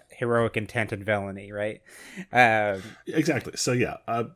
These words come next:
Speaker 2: but yeah, so I think, but I think that plays well. I really liked your scene of the hammer, like,
Speaker 1: Yeah.
Speaker 2: "No, fight it out."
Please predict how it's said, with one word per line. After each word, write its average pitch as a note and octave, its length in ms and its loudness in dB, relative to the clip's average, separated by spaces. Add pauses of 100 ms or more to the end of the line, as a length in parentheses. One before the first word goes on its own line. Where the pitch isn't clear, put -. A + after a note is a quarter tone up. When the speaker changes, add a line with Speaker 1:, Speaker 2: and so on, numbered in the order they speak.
(300)
Speaker 2:
but C#3 100 6
yeah, - 140 2
so - 140 -4
I A#2+ 100 0
think, C#3 160 0
but C3 100 6
I B2+ 40 6
think F3+ 140 4
that C3+ 100 4
plays C3 240 4
well. A2+ 120 2
I A2+ 40 4
really C3+ 240 4
liked A#2 240 0
your A2+ 80 2
scene G2+ 360 2
of F#2+ 180 -2
the G2 100 -2
hammer, G#2 300 0
like, G2 200 -6
Speaker 1:
Yeah. A#2 120 -6
Speaker 2:
"No, A#2+ 140 -2
fight B2+ 240 4
it A2 80 6
out." F#2 100 0